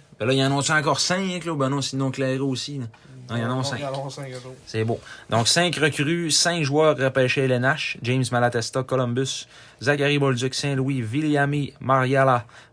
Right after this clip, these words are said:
Speaker 1: Buffalo, Evan Nose, Floride et Louis Crevier, Chicago. On
Speaker 2: Euh,
Speaker 1: pourrait
Speaker 2: t'sais, ils n'ont pas beaucoup de dix-sept, de, de, de seize, dix-sept ans. Ils ont, à l'attaque, ils ont un dix-sept ans, Kassim Godet. À la défense, ils ont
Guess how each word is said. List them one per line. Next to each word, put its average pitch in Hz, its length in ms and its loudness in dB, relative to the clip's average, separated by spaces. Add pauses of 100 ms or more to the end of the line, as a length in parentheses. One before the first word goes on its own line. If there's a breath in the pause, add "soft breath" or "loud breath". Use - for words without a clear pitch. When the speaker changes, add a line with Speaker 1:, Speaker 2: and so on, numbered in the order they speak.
Speaker 1:
Buffalo, 127 440 0 (300 loud breath)
Evan 113 340 0
Nose, 139 560 -2 (420)
Floride 135 540 0 (120)
et 107 200 -10 (200)
Louis 135 200 -6
Crevier, 120 380 -6
Chicago. 117 600 -4 (560 loud breath)
On - 80 -14
Speaker 2:
Euh, - 100 -12
Speaker 1:
pourrait 123 160 0
Speaker 2:
t'sais, 120 80 0
ils - 60 2
n'ont 135 80 4
pas 196 160 -2
beaucoup 160 260 -10
de 151 60 -14
dix-sept, 143 880 -8
de, 139 120 -8
de, 131 180 -6
de 127 120 -8
seize, 160 300 -2
dix-sept 139 320 -8
ans. 170 100 -2
Ils 160 60 -10
ont, 135 260 -6 (480 loud breath)
à 143 120 -4
l'attaque, 165 500 0
ils 160 60 -4
ont 147 240 -4
un 214 180 0
dix-sept 165 520 0
ans, 180 140 2 (540)
Kassim 170 400 -6
Godet. 151 420 -2 (880 soft breath)
À 151 220 -2
la 156 120 0
défense, 190 520 0
ils 151 80 -10
ont 165 220 -4